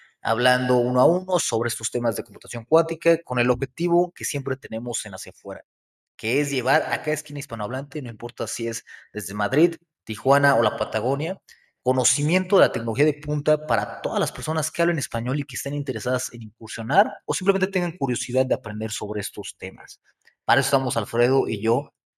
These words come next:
el día de hoy. También, si les gusta nuestro podcast, nos pueden dejar cinco estrellas.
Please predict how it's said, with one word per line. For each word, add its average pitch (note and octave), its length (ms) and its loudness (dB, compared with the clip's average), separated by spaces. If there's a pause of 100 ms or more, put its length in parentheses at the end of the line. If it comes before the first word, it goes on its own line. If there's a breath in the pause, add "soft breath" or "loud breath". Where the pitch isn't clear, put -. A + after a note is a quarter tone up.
(140)
el G2+ 220 -4
día B2 340 4
de A2 160 2
hoy. G2+ 320 -2 (320 soft breath)
También, D3+ 320 4
si E3 80 -2
les C#3+ 80 2
gusta D3+ 240 0
nuestro - 260 -4
podcast, D3 460 2
nos A#2+ 140 -10
pueden C3 180 -4
dejar A2+ 220 -6
cinco - 260 -6
estrellas. F#3 640 2